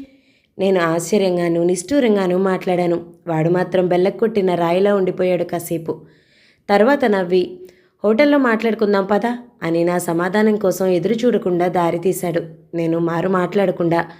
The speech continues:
సంతలో కొన్న ఎద్దులా వాడి వెంట నడిచాను. రూమ్ లాక్ తీసి ఏసీ ఆన్ చేశాడు. "కూర్చో, స్నానం చేసి వస్తాను"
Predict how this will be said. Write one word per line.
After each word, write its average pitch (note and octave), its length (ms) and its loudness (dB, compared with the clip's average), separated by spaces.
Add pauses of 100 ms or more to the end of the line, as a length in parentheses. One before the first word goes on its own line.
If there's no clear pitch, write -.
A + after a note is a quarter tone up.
(380)
సంతలో B3 480 4
కొన్న F#3+ 380 2 (120)
ఎద్దులా F#3 440 0 (160)
వాడి E3 240 2
వెంట D#3 220 -2
నడిచాను. F3+ 480 -2 (320)
రూమ్ D#3+ 280 0
లాక్ F3 260 -2
తీసి F3+ 240 0
ఏసీ F#3 300 2
ఆన్ F3 300 0
చేశాడు. E3 340 -4 (720)
"కూర్చో, C#4 320 2
స్నానం A#3 380 2
చేసి A#3+ 240 0
వస్తాను" G#3 480 0